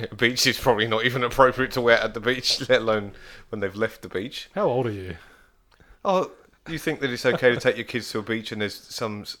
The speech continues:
Speaker 1: slag wearing fucking string bikini and G-strings and shit and fucking half a snatch is hanging out?
Speaker 2: Well, that's probably an extreme example, but just the general principle of, like, is it okay then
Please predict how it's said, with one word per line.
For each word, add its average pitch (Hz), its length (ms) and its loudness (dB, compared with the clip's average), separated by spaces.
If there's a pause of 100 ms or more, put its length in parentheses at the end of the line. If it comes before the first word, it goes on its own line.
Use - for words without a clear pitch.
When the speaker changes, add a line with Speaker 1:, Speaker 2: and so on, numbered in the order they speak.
(140)
Speaker 1:
slag 101 420 -4
wearing 101 300 0
fucking 101 540 -8
string 110 380 -8
bikini 104 540 -8
and 98 160 -10
G-strings 101 540 -10
and 95 140 -10
shit 107 260 -8
and 95 260 -12 (540)
fucking 113 280 -8
half 107 260 -4
a 98 40 -10
snatch 104 340 -6
is 98 80 -12
hanging 95 220 -4
out? 101 240 -2 (520)
Speaker 2:
Well, 127 280 -6
that's 127 160 -6
probably 113 220 -6
an 107 40 -12
extreme 120 320 -4
example, 101 480 -8
but 120 300 -4
just - 180 4
the 147 60 -2
general 127 260 4
principle 120 500 -4
of, 107 220 -10 (640)
like, 110 240 -4 (540)
is 120 80 -4
it 117 60 -2
okay 110 320 0
then 104 280 -10